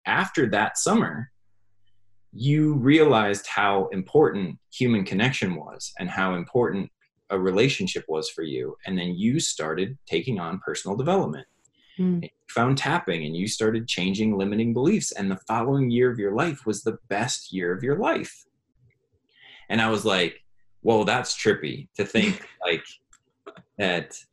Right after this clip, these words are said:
Speaker 1: I actually have gratitude now for that moment."
Speaker 2: Yeah.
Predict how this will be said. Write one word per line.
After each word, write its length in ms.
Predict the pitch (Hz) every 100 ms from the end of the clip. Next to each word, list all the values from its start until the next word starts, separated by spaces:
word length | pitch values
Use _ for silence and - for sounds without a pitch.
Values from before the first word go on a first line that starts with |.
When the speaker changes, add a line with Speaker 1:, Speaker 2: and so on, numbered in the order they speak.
| _ _ _ -
Speaker 1:
I 140 | 95 98
actually 380 | 110 - 107
have 200 | 98 87
gratitude 540 | - 160 196 - 98 87
now 320 | 82 80 85
for 180 | - 98
that 380 | 95 92 95 - _
moment." 600 | 104 139 202 92 80 - - -
Speaker 2:
Yeah. 320 | 165 156